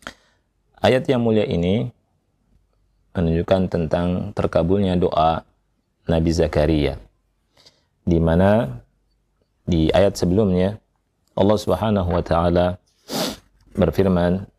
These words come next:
menghambarkan bahwa Nabi Zakaria berdoa, "Hunalika da'a Zakaria rabbah. Qala rabbi habli min ladunka dzurriyyatan thayyibatan innaka sami'ud du'a." <clears throat>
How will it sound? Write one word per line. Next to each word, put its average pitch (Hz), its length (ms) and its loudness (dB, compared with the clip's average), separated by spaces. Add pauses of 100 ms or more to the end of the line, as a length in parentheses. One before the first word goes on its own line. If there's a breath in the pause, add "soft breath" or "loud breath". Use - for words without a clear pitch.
(280)
menghambarkan 85 880 0
bahwa 76 320 -2
Nabi 90 240 0
Zakaria 82 560 0
berdoa, - 480 -2 (560)
"Hunalika 87 800 2
da'a 82 560 -2 (240)
Zakaria 82 1040 0 (320)
rabbah. 87 480 -2 (1040)
Qala 101 400 2
rabbi 104 320 0
habli 110 640 0 (320)
min 92 320 2
ladunka 87 560 0
dzurriyyatan 95 800 0
thayyibatan 104 880 0
innaka 104 560 -2
sami'ud 98 560 0
du'a." 92 320 0 (320)
<clears throat> 170 480 4